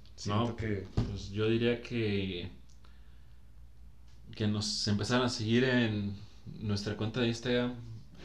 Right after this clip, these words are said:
Speaker 2: Se las vamos a estar ahí promocionando, pasando para que nos sigan.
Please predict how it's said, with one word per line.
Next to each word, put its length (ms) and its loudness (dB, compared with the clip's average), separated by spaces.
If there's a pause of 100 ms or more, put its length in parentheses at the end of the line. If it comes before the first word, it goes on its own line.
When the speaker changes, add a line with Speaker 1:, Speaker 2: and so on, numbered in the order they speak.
(600)
Speaker 2:
Se 180 -6
las 200 0
vamos 320 0
a 420 -2 (540)
estar 280 -6
ahí 100 2
promocionando, 800 0
pasando 420 0
para 160 -2
que 60 -2
nos 140 -4
sigan. 360 0